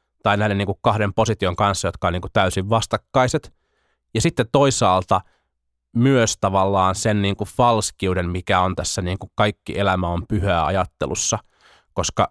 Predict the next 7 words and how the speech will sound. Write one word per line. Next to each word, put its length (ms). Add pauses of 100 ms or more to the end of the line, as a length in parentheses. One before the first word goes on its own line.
koska 240
se 220
elämä 420
on 120
pyhää 320
siellä 300
kohdussa. 560